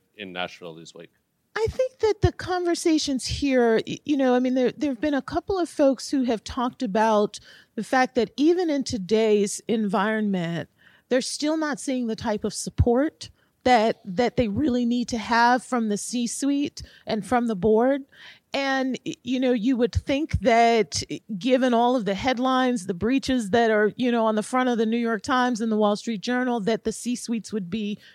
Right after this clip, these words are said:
Speaker 2: be getting it. And so hearing from cisos that, that some of them, not, not all, but, but there are still some who are still struggling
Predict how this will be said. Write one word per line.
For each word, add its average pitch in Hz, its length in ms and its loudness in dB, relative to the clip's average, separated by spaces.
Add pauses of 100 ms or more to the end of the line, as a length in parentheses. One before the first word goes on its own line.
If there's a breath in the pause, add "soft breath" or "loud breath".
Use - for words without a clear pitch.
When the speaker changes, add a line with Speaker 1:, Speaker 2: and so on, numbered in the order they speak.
(140)
Speaker 2:
be 262 100 2
getting 226 400 0
it. 262 160 -2
And 233 160 -6
so 233 300 -2 (280 loud breath)
hearing 320 420 -2
from 254 220 -4
cisos 233 680 -2
that, 226 460 4 (200)
that 220 180 0
some 339 320 -2
of 254 140 0
them, 185 280 0
not, 311 260 -2
not 339 360 -2 (100)
all, 226 300 4
but, 247 340 -2
but 277 160 -2
there 294 160 0
are 277 60 -2
still 311 280 -4
some 262 420 -2
who 254 160 2
are 214 80 2
still 247 260 -6
struggling 226 880 0